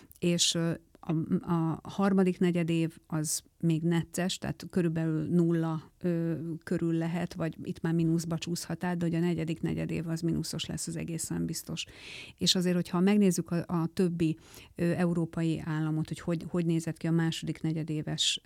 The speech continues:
tehát ez még csak a második negyedév, a második negyedéves, ö, fejlődés, akkor azt látjuk, hogy ugye visszaesés volt Lengyelországban és a balti államokban, ami természetes, illetve minimális visszaesés volt Portugáliában, és nullán van,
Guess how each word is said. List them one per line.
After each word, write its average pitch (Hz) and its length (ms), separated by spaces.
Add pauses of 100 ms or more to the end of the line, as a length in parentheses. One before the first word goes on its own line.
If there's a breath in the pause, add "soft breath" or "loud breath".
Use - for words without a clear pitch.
tehát 160 160
ez 151 100
még 160 160
csak - 160
a 170 40
második 165 440
negyedév, 156 440 (460 loud breath)
a 165 60
második 180 360
negyedéves, 165 560
ö, 160 220
fejlődés, 175 560
akkor 175 160
azt 180 200
látjuk, 170 420
hogy 165 160
ugye 160 460
visszaesés 165 520
volt 151 160
Lengyelországban 156 800
és 156 160
a 151 40
balti 160 340
államokban, 180 500
ami 170 140
természetes, 175 760 (420 loud breath)
illetve 170 460
minimális 165 440
visszaesés 156 460
volt - 200
Portugáliában, 185 840 (200 loud breath)
és - 180
nullán 170 500
van, 170 280